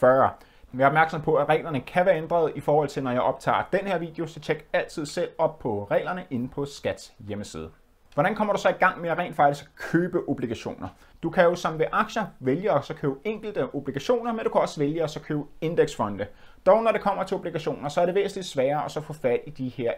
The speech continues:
enkelte obligationer. For eksempel i Nordnets tilfælde, jamen, så skriver de, så skal du rent faktisk ringe ind til dem og have fat i en mailer. Men hvis du vil købe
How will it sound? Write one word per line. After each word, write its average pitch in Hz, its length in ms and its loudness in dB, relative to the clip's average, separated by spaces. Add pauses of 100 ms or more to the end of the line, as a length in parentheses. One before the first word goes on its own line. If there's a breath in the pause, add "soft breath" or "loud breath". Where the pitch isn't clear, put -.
(140)
enkelte 180 360 -4
obligationer. 113 640 -4 (160)
For 170 120 2
eksempel 226 320 6
i 175 80 -4
Nordnets 202 500 -2
tilfælde, 196 440 -2
jamen, 165 140 -8
så 180 100 -8
skriver 180 280 -4
de, 180 100 -6
så 190 120 -4
skal 180 220 0
du 185 40 0
rent 175 220 -2
faktisk 139 340 0
ringe 175 220 -2
ind - 100 -8
til 175 200 -4
dem 202 140 -8 (140 loud breath)
og - 80 -2
have 185 180 -2
fat 131 280 0
i 135 140 0
en 113 240 -2
mailer. 127 340 4 (300)
Men 240 260 4
hvis 208 140 0
du 196 80 -6
vil 165 140 -2
købe 113 220 0